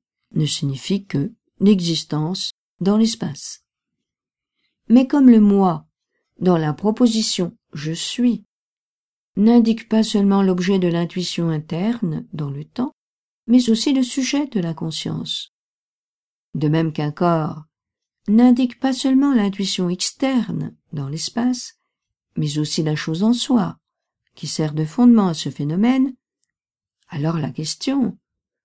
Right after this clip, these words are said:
si les corps, comme phénomène du sens externe, existent hors de ma pensée comme corps, peut être niée, sans hésiter,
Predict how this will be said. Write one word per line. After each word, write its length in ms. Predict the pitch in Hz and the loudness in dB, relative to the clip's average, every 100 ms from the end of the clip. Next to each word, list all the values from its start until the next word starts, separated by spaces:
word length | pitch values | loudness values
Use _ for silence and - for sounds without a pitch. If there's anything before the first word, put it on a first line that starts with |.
| _ | _
si 220 | - - | -8 0
les 180 | 214 226 | 2 2
corps, 480 | 226 208 175 - - _ _ _ _ - | 2 0 0 -4 -14 _ _ _ _ -6
comme 220 | 180 165 | -4 -4
phénomène 520 | - 180 180 185 180 | -2 0 0 0 -2
du 100 | 175 | -4
sens 300 | - 180 - | -6 -6 -6
externe, 600 | 180 - 180 170 151 147 - _ _ _ _ _ | -8 -4 -4 -4 -6 -10 -14 _ _ _ _ _
existent 640 | 185 185 190 226 226 - - - _ _ _ _ | -8 -4 0 0 0 -6 -14 -18 _ _ _ _
hors 280 | 196 185 165 | 0 0 -2
de 100 | 156 | -4
ma 160 | 156 | -4
pensée 580 | 147 147 151 - 247 254 | -6 -6 -6 -2 2 2
comme 340 | 240 143 139 135 | -2 -8 -10 -6
corps, 420 | 226 247 262 247 _ _ _ _ _ _ | 0 0 0 -2 _ _ _ _ _ _
peut 140 | 160 - | -14 -10
être 320 | 247 - 214 | -10 -2 4
niée, 500 | 233 254 247 175 151 _ _ _ _ _ _ _ _ | 8 10 8 4 -2 _ _ _ _ _ _ _ _
sans 340 | - 165 147 | -8 -6 -6
hésiter, 520 | 139 131 127 135 - | -6 -10 -10 -8 -8